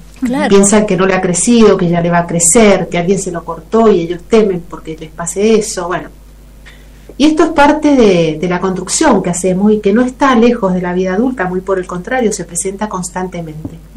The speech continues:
Speaker 2: Entonces vamos a poner ejemplos. Este, los grandes be-, o las grandes besadoras.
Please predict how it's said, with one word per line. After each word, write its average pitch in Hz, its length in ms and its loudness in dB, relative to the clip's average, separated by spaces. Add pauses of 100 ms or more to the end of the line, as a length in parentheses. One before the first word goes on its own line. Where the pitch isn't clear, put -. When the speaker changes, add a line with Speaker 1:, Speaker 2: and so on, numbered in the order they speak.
(920)
Speaker 2:
Entonces 180 340 0
vamos 202 240 4
a 196 80 4
poner 180 280 2
ejemplos. 185 760 2 (800)
Este, 170 580 -2
los 180 200 2
grandes 220 400 6
be-, - 340 -2
o 185 120 4
las 170 160 2
grandes 226 360 4
besadoras. 208 880 2